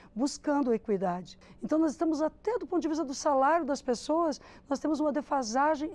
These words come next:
imensa quando falamos entre mul-, de mulheres e homens. Quando nós falamos em pesquisa científica, algo extremamente,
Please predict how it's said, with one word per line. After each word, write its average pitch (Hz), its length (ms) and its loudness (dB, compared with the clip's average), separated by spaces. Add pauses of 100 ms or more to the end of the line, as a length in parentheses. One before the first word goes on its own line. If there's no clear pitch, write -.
imensa 311 680 2 (240)
quando 254 220 0
falamos 262 560 2
entre 233 240 -4
mul-, 233 180 -4
de 190 200 -4
mulheres 233 840 -2
e 233 140 -2
homens. 202 540 -2 (720)
Quando 233 180 -4
nós 226 160 -6
falamos 220 280 -4
em 233 60 -2
pesquisa 254 560 -6
científica, 226 680 -6
algo 214 200 -2
extremamente, 240 1120 -2